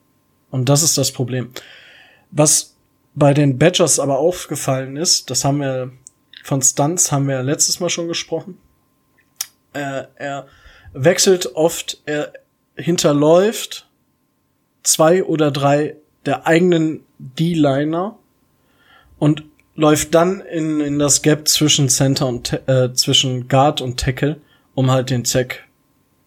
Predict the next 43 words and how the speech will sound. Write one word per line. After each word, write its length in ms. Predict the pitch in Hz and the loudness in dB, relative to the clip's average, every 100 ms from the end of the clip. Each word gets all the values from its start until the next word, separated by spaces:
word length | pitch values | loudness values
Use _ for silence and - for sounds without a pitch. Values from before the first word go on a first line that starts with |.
| _ _ - | _ _ -14
zu 180 | - | -4
securen. 680 | 135 - 123 - 127 139 165 - - _ _ _ _ _ | -2 -2 -6 -6 -4 -4 -8 -16 -20 _ _ _ _ _
Und 180 | 143 139 | 0 2
das, 320 | 147 - - | 4 2 -2
ich 100 | 135 | -4
glaube, 240 | - 160 147 | 4 4 6
da 100 | 135 | 2
hat 120 | 135 | 4
er 140 | 135 | 0
seine, 460 | 127 127 131 135 131 | 0 -2 0 -2 -4
in 120 | - 139 | -2 2
der 80 | |
letzten 320 | 135 165 - 139 | 2 2 2 0
Saison 280 | 147 143 | 0 0
von 160 | 143 135 | -2 -2
den 300 | 127 131 131 - _ | -2 -6 -10 -20 _
fünf 300 | - 160 160 | -2 0 2
Komma 180 | 147 135 | 0 0
fünf 260 | 151 143 | 0 -2
Sacks 360 | - 135 127 - | -2 -2 0 0
sind's 340 | 117 113 - | -2 -2 0
zwei 300 | - 131 120 | 0 2 0
oder 180 | 117 117 | 0 -2
drei 240 | - 117 | -2 -2
Sacks, 400 | 113 - 113 - | -2 -2 -2 -4
die 80 | - | -2
er 140 | 113 113 | -2 -2
so 180 | 123 | -2
gemacht 400 | 113 113 120 - | -4 -2 -2 -2
hat. 200 | - 127 - - - - | -4 -4 -6 -20 -20 -2
Und 160 | 131 | 2
das 100 | 147 | 2
ist 100 | 139 | 2
einfach 240 | 170 143 143 | 2 4 2
ein 140 | 135 | 2
Play, 300 | - 139 131 | 2 2 4
was 440 | 123 120 - - _ _ | 2 2 0 -2 _ _
zum 200 | - 135 | 0 0
Teil 340 | - 143 147 | 2 2 2
für 180 | 131 143 | 0 -4
ihn 220 | 123 127 | -2 -4
designt 500 | 120 110 117 113 113 | -4 -4 -4 -6 -10
wurde. 240 | 117 - | -14 -16